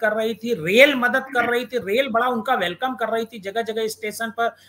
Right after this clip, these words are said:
उनको खाने पीने का इंतजाम कर रही थी। मतलब सब कुछ सरकारी तंत्र, एक तरीके से आधा काम उनका सरकारी तंत्र कर रहा था, आधा एमपी एमएलए खुद अपने fund से कर रहे थे, अपना निजी fund से।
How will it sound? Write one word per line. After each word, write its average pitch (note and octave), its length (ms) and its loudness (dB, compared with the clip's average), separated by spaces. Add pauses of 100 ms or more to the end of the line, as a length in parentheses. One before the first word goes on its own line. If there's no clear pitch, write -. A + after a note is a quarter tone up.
(120)
उनको A#3+ 200 -2
खाने A3 380 0
पीने G#3+ 300 -4
का A#3 120 0
इंतजाम A3+ 460 -2
कर A3 140 -2
रही A3 200 0
थी। A3+ 240 -12 (320)
मतलब E4 260 2
सब - 360 -2
कुछ F#4+ 160 -2
सरकारी A#3+ 600 -2
तंत्र, - 420 -8
एक A#3+ 180 -6
तरीके B3+ 300 0
से E4+ 100 -2
आधा G#3 480 2
काम D4 360 2
उनका C4 240 0
सरकारी B3+ 440 0
तंत्र G#3+ 300 -6
कर C#4 160 -2
रहा D4+ 160 4
था, F#4 120 2
आधा C4 380 2
एमपी C4+ 300 -4
एमएलए A#3+ 340 -2
खुद E4 260 -6
अपने B3+ 220 -4
fund G3 240 -6
से - 140 -12
कर D#3 120 -10
रहे D3+ 200 -4
थे, B3+ 120 -8
अपना A3 240 -4
निजी D3+ 260 -12
fund C3 220 -20
से। - 220 -20